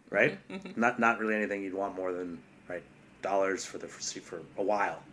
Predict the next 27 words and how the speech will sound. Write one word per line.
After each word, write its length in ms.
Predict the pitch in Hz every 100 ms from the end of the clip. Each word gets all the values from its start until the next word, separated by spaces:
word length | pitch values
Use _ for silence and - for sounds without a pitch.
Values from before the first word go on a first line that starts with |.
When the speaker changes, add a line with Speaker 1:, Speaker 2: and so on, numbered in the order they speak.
| - - -
Speaker 1:
right, 160 | 95 98
that 80 | 95
you 80 | 92
can 100 | 92
spend 200 | 110 101
on 160 | 98
whatever 300 | 92 92 90
you 100 | 90
need 120 | 87 190
Speaker 2:
Yeah. 180 | 208 - - -
Speaker 1:
to 80 | -
spend 240 | 104 95
it 80 | 82
on. 80 | - - - - - -
Uh, 100 | 95 101
as 100 | 113
a 40 |
donor, 260 | 117 202 196
though, 280 | 101 90 104 - _ _ _ -
right, 140 | 98 110
maybe 220 | 123 135
you, 200 | 123 110
maybe 240 | 120 143 123
you 180 | 117
have 440 | 98 104 98 - - _ _ -
unlimited 540 | 104 104 104 98 90 -
funds, 460 | - 78 - -